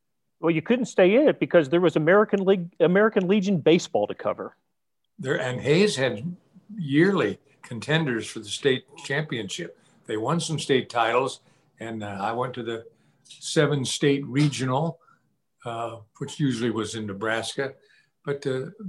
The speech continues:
Speaker 2: American Legion baseball, you have not really experienced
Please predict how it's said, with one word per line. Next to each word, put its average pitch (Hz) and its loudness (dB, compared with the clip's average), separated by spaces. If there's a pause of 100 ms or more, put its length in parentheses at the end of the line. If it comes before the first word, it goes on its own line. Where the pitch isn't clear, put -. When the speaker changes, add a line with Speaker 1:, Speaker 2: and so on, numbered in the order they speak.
Speaker 2:
American 170 -2
Legion 160 0
baseball, 143 0 (180)
you 214 6
have 151 2
not 180 4
really 165 4
experienced 156 -2